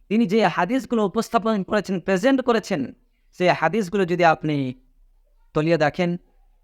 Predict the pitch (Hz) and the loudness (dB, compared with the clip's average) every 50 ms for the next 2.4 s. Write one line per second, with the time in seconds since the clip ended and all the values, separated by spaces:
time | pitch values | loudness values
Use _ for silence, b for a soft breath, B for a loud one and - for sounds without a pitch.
0 | _ _ _ _ - 202 214 220 214 202 160 170 180 190 196 190 185 180 151 165 | _ _ _ _ 4 6 6 6 6 2 0 2 2 2 2 2 0 0 -2 -4
1 | 165 - - 190 180 180 175 180 170 - - 170 170 160 139 160 160 160 160 165 | -8 -2 0 2 2 2 0 -2 -2 -2 -2 -2 -2 -2 -2 -2 -4 -2 0 0
2 | 160 160 160 160 160 160 156 | 0 0 0 -2 -4 -6 -8